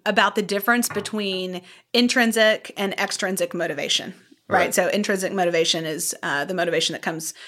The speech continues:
Speaker 1: internally from yourself, that, uh, it's kind of self-propelled, versus extrinsic motivation might be your spouse wants you to do it, or your boss
Speaker 2: Boss.
Speaker 1: wants you to do it, or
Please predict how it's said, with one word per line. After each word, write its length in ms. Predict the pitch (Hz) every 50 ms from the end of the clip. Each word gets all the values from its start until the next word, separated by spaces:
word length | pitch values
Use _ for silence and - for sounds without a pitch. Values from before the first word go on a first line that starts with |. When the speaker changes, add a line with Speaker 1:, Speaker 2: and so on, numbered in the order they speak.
| - -
Speaker 1:
internally 260 | - 202 180 160 165
from 160 | 160 165 156
yourself, 540 | 151 147 - - 262 247 233 220 220 220 226
that, 200 | - 175 147 - - - - - - - -
uh, 260 | - 185 175 170 - -
it's 100 | - -
kind 140 | - 220
of 60 | 190 -
self-propelled, 800 | - - 180 180 170 - - 165 - - 220 202 196 196 185 185
versus 320 | 190 185 180 185 175 - -
extrinsic 460 | 202 202 - - 202 202 190 180 -
motivation 520 | 190 180 175 165 170 160 160 - 170 170
might 260 | 170 165 - - - -
be 360 | 175 160 156 160 156 170 170 - - -
your 100 | - 220
spouse 300 | - - 220 196 185 180
wants 200 | - 190 185 190
you 60 | 214 196
to 60 | 190
do 220 | 185 196 185 180
it, 420 | 180 180 175 175 175 175 170 165 -
or 340 | 170 160 160 160 160 156
your 140 | 156 151 -
boss 260 | - 190 190 185 180
Speaker 2:
Boss. 40 | 208
Speaker 1:
wants 200 | 196 196 190 - 208
you 60 | 185
to 60 | 185
do 200 | 175 185 180 180
it, 400 | 180 175 175 170 170 165 165 -
or 460 | - 175 170 160 156 160 151 156 156